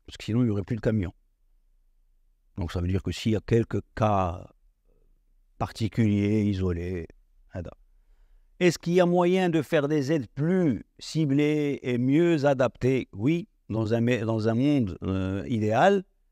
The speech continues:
euh, dans lequel tous les transporteurs déclareraient leur T V A aux hydrocarbures et pourrait y avoir un remboursement,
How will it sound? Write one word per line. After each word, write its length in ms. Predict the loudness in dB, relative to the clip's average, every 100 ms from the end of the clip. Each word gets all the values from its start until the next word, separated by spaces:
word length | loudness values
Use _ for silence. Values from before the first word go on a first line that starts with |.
| _ _ _
euh, 480 | -6 -4 -2 -4 -4
dans 160 | -2 0
lequel 600 | 0 2 0 0 -4 -6
tous 140 | 0 2
les 100 | 2
transporteurs 880 | -2 -8 -6 -8 -2 0 0 -4
déclareraient 880 | -4 -2 2 2 0 0 0 0 -4
leur 240 | -4 -4 -2
T 160 | -2
V 160 | 2 2
A 80 | 2
aux 80 |
hydrocarbures 720 | -2 -2 -2 -2 -2 0 2 0
et 80 |
pourrait 200 | -2 -2
y 20 | 0
avoir 180 | 0
un 100 | -2
remboursement, 720 | -2 -2 -4 -4 -2 0 -2